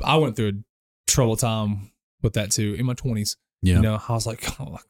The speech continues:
Speaker 1: everyone's calling me from work. I gotta keep doing this. I gotta keep on." My phone rang, I'm answering it.
Speaker 2: Yeah.
Speaker 1: That's how it was. I was trying to make sure it was perfect.
Speaker 2: Mm-hmm.
Speaker 1: But it got to a point where it just, it puts you in this state of just like,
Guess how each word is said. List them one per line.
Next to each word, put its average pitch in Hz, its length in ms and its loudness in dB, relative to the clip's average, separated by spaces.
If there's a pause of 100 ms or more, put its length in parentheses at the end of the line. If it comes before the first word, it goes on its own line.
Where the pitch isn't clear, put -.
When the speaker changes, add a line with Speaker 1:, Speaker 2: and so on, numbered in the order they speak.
(120)
Speaker 1:
everyone's 117 300 -2
calling 107 280 0
me 98 80 0
from 95 200 -6
work. 104 220 -4
I 107 120 -4
gotta 107 180 -4
keep 107 220 -6
doing 110 200 0
this. 104 200 -2
I 113 80 -2
gotta 113 160 -4
keep 113 140 -2
on." 107 180 -4 (180)
My 147 200 0
phone 190 320 2
rang, 190 200 -2
I'm 156 160 0
answering 107 360 0
it. 98 100 -14 (360)
Speaker 2:
Yeah. 92 180 0
Speaker 1:
That's 127 140 4
how 131 160 2
it 113 40 -4
was. 107 280 -2
I 120 80 -2
was 127 120 -2
trying 127 220 -2
to 120 60 0
make 120 160 -2
sure 117 160 -2
it 113 40 -2
was 107 120 -6 (100)
perfect. - 420 -6 (220)
Speaker 2:
Mm-hmm. 98 320 0 (200)
Speaker 1:
But 123 100 4
it 123 40 2
got 170 160 0
to 147 60 2
a 135 40 -2
point 143 260 0
where 110 180 0
it 123 220 -2
just, 120 260 -2
it 131 240 -2 (240)
puts 190 300 0
you 135 160 2
in 117 120 0
this 117 140 -2
state 147 500 0
of 117 180 -6
just - 240 -4
like, 101 220 -14